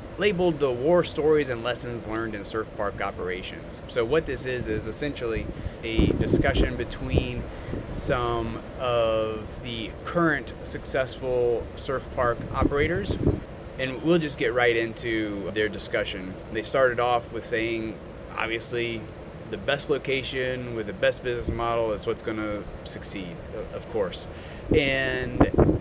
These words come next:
as one of my big takeaways from the Surf Park Summit overview, everything in the beginning is incredibly important, as i-, any developer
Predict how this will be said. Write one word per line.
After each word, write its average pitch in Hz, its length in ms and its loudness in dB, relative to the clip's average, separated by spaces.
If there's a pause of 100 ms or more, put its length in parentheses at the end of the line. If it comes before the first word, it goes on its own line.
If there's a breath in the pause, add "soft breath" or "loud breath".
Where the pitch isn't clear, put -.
(200)
as 147 240 2
one 160 80 4
of 143 80 0
my 139 100 0
big 127 220 0
takeaways 113 500 0
from 113 520 -2 (100)
the 113 160 -6
Surf 117 220 -2
Park 101 200 -2
Summit 107 280 0
overview, 101 800 4 (1500)
everything 175 680 2
in 151 180 -2
the 131 80 -4
beginning 120 680 -2
is 113 680 -2
incredibly 120 520 0
important, 98 440 -2 (440)
as 127 600 -2 (260)
i-, 127 240 -6
any 135 400 -6 (580)
developer 117 720 2